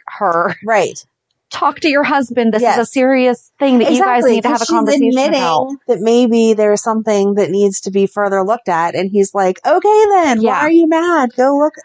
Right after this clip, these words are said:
Speaker 2: into it."
Speaker 1: So I feel like, <sighs> yeah.
Speaker 2: Yeah. <laughs> Yes.
Speaker 1: I would have loved this.
Speaker 2: A couple months ago.
Speaker 1: Absolutely.
Speaker 2: Mm-hmm.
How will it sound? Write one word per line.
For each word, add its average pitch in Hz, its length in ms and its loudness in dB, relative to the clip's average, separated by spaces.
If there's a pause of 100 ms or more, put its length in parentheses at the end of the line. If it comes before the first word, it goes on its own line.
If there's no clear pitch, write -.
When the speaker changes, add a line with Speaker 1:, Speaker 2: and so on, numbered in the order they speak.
(120)
Speaker 2:
into 302 400 0
it." 165 220 0 (200)
Speaker 1:
So 277 120 -4
I 269 80 0
feel 269 220 0
like, 247 400 -2 (240)
<sighs> - 1400 -12
yeah. 185 280 0 (640)
Speaker 2:
Yeah. 151 200 -6 (460)
<laughs> 262 40 -8 (880)
Yes. 175 220 -2
Speaker 1:
I 262 80 2
would 269 160 2
have 240 100 0
loved 208 560 0
this. 269 440 -2 (600)
Speaker 2:
A - 40 -14
couple 240 220 -4
months 453 240 -2
ago. 208 260 0
Speaker 1:
Absolutely. 156 680 0
Speaker 2:
Mm-hmm. 226 220 0